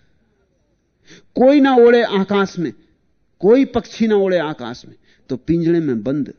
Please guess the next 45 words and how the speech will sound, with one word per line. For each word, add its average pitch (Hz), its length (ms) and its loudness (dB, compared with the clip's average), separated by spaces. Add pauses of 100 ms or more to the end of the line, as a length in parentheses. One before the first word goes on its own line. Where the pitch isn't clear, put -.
पक्षियों 127 420 -10
को 120 120 -12
सुविधा 107 360 -10
होती। - 440 -14 (640)
ये 127 120 -2
आदि 143 320 -4
भूल 202 220 -2
जाती 190 320 -8
आकाश 151 420 -14
की। 127 140 -12
आकाश 127 480 -14
है 107 140 -8
भी, 135 160 -2
इसके 113 300 -12
भी 123 140 -6
मानने 139 340 -4
की 143 140 -8
कोई 147 160 -6
जरूरत 139 340 -8
नहीं 135 100 -6
रहती। - 280 -12 (400)
पंख 170 260 -2
होते 135 360 -4
भी 170 200 -4
हैं, - 360 -4 (120)
इसका 107 280 -12
भी 123 120 -6
कोई 123 160 -4
सवाल 117 340 -8
नहीं 123 160 -8
रहता। - 280 -16 (300)
पंख 160 260 -4
एक - 320 -6
तरह 127 200 -6
का 113 120 -12
आभूषण 110 520 -6
हो 95 180 -10
जाते, - 320 -20 (440)
फड़फड़ाने 104 540 -6
के 98 160 -18
लिए, - 220 -20 (360)
उड़ने 156 340 -2
के 175 120 -8
लिए 185 160 -8
नहीं। 101 180 -12